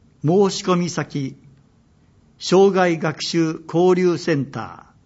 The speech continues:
ー、電話五零の三九八零。パソコン持ち込みによる初心者向けアイティー講習会。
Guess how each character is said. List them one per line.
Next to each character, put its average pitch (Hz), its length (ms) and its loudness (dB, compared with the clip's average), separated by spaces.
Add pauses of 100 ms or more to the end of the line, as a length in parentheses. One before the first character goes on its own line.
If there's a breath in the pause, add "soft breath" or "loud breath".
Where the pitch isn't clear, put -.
(760 soft breath)
ー、 123 40 -14
電 160 320 0
話 143 400 -2 (580 soft breath)
五 180 360 4
零 160 240 2
の 107 340 -10 (480)
三 190 380 -2
九 160 400 -2
八 - 360 -8
零。 123 280 -4 (2000)
パ 151 100 -2
ソ 180 140 2
コ 180 180 2
ン 175 80 0
持 156 140 2
ち - 140 -8
込 165 120 0
み 160 80 0
に 156 120 0
よ 147 120 2
る 135 380 -2
初 - 180 -4
心 214 220 2
者 190 160 0
向 170 140 -2
け 156 420 -4
ア - 100 -4
イ 196 140 -2
テ - 160 -6
ィ 185 180 -2
ー - 20 -20
講 170 220 0
習 143 280 -4
会。 98 280 -16